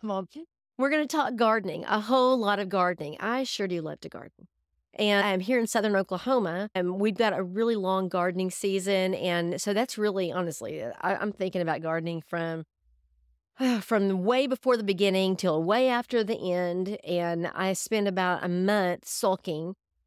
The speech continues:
and then it's time to start planting again. I don't like winter a lot, but we are going to get into that really soon. Now, along with that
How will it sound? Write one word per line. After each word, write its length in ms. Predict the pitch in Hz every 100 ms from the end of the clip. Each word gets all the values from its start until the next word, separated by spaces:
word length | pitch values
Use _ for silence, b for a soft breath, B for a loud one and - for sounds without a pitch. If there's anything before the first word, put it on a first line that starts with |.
| -
and 460 | 185 175 170 170
then 180 | 185 180
it's 160 | 170 -
time 280 | 180 175
to 60 | 175
start 240 | - 170
planting 360 | - 208 180 170
again. 400 | 151 95 131 139 _ _ _ _ _ _ _
I 40 | 175
don't 160 | 190
like 200 | - 170
winter 300 | - 127 160
a 60 | -
lot, 200 | 120 90 - _ _ _ _ 160
but 600 | 294 262 226 294 - - _ _ -
we 220 | 220 240
are 80 | 202
going 280 | 202 196
to 80 | 196
get 200 | 175 180 -
into 400 | 262 311 294 202
that 500 | 151 135 156 - - - -
really 520 | 170 185 226 220 208
soon. 460 | - 220 160 120 - _ _ -
Now, 360 | 220 214 190 - -
along 460 | 190 196 208 226
with 140 | 233 208
that 320 | 190 214 175